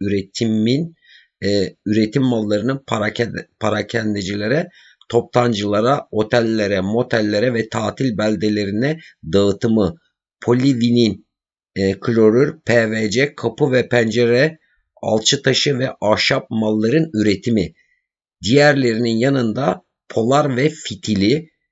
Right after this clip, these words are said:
kadife imalatı ve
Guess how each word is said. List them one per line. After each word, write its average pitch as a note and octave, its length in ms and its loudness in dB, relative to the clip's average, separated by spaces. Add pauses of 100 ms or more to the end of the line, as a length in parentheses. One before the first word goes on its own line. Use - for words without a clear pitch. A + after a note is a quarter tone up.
(180)
kadife B2+ 460 0
imalatı A2 920 0 (260)
ve B2+ 460 2